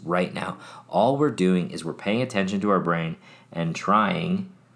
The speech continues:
to figure out what's happening. And last, but I think extremely essential to this process, is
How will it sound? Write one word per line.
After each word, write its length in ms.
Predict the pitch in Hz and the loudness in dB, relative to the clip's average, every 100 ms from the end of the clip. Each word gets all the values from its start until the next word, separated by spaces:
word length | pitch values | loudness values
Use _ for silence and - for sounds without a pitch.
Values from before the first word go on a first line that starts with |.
| _ _ _ _ | _ _ _ _
to 540 | - 101 90 85 85 - _ _ _ _ _ | -2 2 4 4 2 -4 _ _ _ _ _
figure 640 | - - - 107 90 95 85 | -16 -6 2 2 4 2 4
out 240 | 82 - | 2 0
what's 260 | 76 80 - | 0 -2 -2
happening. 480 | - - - - - _ _ _ - | -2 -2 -6 -16 -20 _ _ _ -6
And 180 | 98 107 | 0 4
last, 440 | 120 127 117 - - | 6 6 4 2 2
but 240 | 117 - - _ _ | 2 -2 -18 _ _
I 100 | 107 | 0
think 320 | 101 120 95 | 2 2 2
extremely 600 | 95 - - - 131 131 123 | -2 -2 0 2 2 4 2
essential 400 | 113 101 95 92 | 2 2 2 0
to 120 | 95 | 0
this 160 | 92 | 0
process, 540 | - 92 85 - 73 65 | 0 0 0 0 -4 -6
is 180 | 71 | -8